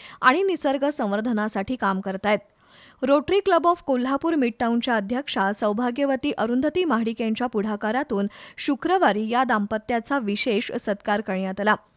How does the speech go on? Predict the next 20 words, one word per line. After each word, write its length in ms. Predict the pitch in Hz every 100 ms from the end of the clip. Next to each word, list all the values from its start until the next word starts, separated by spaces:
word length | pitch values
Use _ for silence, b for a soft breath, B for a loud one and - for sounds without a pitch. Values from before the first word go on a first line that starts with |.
| B B B B B
रोटरीचे 560 | 254 277 311 320 359 349
माजी 320 | 240 220 269
प्रांतपाल 680 | 247 214 220 285 220 196 220
नासिर 420 | 214 214 285 277
बोरसदवाला 600 | 220 214 240 226 214 214
यांच्या 320 | 208 208 214
हस्ते 380 | 214 196 - 254
आणि 240 | - 254
बी 220 | 226 233
एस 140 | 240 311
शिंपुकडे 560 | - 240 247 339 285
यांच्या 320 | 285 226 214 233
उपस्थितीत 640 | 202 294 - 269 196 202 - B B B -
पुरंदरे 500 | 285 285 339 339 349
यांना 300 | 330 294 311
मानपत्र 600 | 302 202 220 302 294 294
देऊन 260 | 247 202 214
सन्मानित 460 | - 214 202 202 208
करण्यात 340 | 190 190 190
आलं. 160 | 202